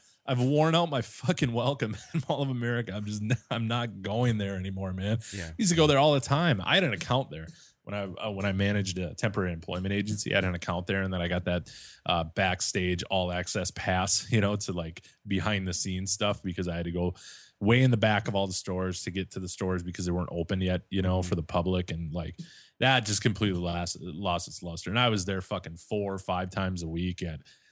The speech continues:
Speaker 1: seven thirty when there's no one there, and I'm, you know, just the old walkers, you know, the, the old people are just
Speaker 2: <laughs>
Speaker 1: getting their exercise, and, like, it's just, it, yeah, I, if I
Speaker 2: Old
Speaker 1: never
Speaker 2: walkers.
Speaker 1: go back there again, I wouldn't miss it.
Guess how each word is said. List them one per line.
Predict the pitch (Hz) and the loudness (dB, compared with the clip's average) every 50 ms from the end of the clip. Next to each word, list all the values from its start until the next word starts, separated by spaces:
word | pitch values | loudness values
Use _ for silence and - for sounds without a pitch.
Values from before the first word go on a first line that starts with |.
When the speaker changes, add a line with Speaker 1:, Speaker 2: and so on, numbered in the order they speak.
| _ _ _ - | _ _ _ -2
Speaker 1:
seven | - - - 110 101 107 107 107 | 0 4 4 4 4 2 -2 -4
thirty | 104 - - 101 95 98 98 92 98 98 98 92 | -4 0 2 4 6 6 6 6 6 4 4 4
when | 104 95 90 | 2 0 -2
there's | 87 87 85 | -2 -4 -4
no | 90 92 95 92 | -2 0 2 2
one | 95 95 95 92 | 4 2 2 2
there, | 90 87 87 90 90 90 90 90 92 101 | 0 0 0 2 2 2 2 0 0 0
and | 101 95 | -2 -2
I'm, | 92 95 78 | -2 -4 -4
you | - 98 95 | -4 -4 -2
know, | 90 87 | -2 -2
just | 85 92 95 - - | -4 -4 -4 -2 0
the | 104 | 0
old | 87 - 98 95 95 90 85 | 0 2 2 2 2 2 2
walkers, | 82 80 82 85 85 - - 98 92 92 90 - | 2 4 4 4 4 2 2 0 0 0 0 -2
you | 98 | 0
know, | 92 92 92 | 0 0 0
the, | 90 92 92 92 | 0 -2 -2 -2
the | 107 107 107 | 0 0 0
old | 87 101 98 95 90 | 2 2 0 0 2
people | - 107 92 98 98 | 0 0 2 4 2
are | 95 92 | 2 4
just | 92 95 - - - 120 104 | 2 2 0 0 0 0 0
Speaker 2:
<laughs> | |
Speaker 1:
getting | 107 98 98 98 - | 0 0 0 -2 -2
their | - 90 | -2 -2
exercise, | 87 90 90 - 87 87 - 110 101 101 101 98 92 | -2 -2 -2 -4 -6 -2 0 2 2 2 2 0 0
and, | 95 90 90 92 - 135 - - 160 - - | -2 -4 -4 -6 -10 -10 -12 -14 -14 -6 -2
like, | 113 107 | 0 2
it's | 120 113 110 | 2 2 2
just, | 135 127 117 - - | 2 0 0 -2 -4
it, | - 120 117 110 | -6 -6 -6 -2
yeah, | 104 104 95 85 82 85 - | 0 0 0 0 -2 -4 -4
I, | - 101 98 92 95 98 101 170 | -4 -4 -4 -4 -6 -8 -8 -8
if | - - 113 - 120 | -4 -4 -2 2 2
I | 117 113 113 110 101 - - - | 2 4 2 0 -2 -6 -8 -6
Speaker 2:
Old | 135 127 120 123 | -4 -2 0 2
Speaker 1:
never | 127 123 123 127 | 2 2 4 2
Speaker 2:
walkers. | 123 113 | 4 4
Speaker 1:
go | 123 117 | 4 4
back | 104 107 107 104 101 - | 4 4 2 2 2 0
there | - 104 104 | 0 0 2
again, | 101 95 98 101 101 101 101 104 101 - _ _ - | 2 2 0 0 0 0 -2 -4 -8 -10 _ _ -8
I | 90 87 87 87 85 87 - _ _ 139 139 139 - _ _ | -8 -6 -6 -8 -10 -14 -16 _ _ -20 -20 -20 -20 _ _
wouldn't | 131 107 101 101 101 98 95 92 90 90 | -8 -4 -2 0 0 0 0 -2 -2 -2
miss | 87 85 - - | -4 -4 -4 -6
it. | 90 | -8